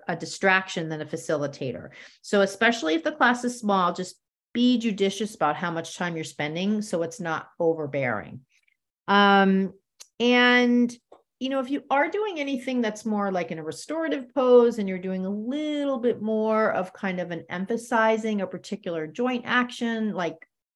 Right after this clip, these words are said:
half pigeon is obviously the one that comes to mind, just kind of be energetically aware of, are they still breathing? Like, are they wincing? Are they kind of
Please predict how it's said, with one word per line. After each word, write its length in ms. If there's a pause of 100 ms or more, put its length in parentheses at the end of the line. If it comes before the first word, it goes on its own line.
half 300
pigeon 300
is 120
obviously 360
the 60
one 120
that 100
comes 220
to 80
mind, 320 (400)
just 180
kind 220 (100)
of 180
be 560
energetically 840
aware 720
of, 380
are 120
they 120
still 220
breathing? 960
Like, 360 (160)
are 200
they 240
wincing? 960
Are 240
they 160
kind 240
of 80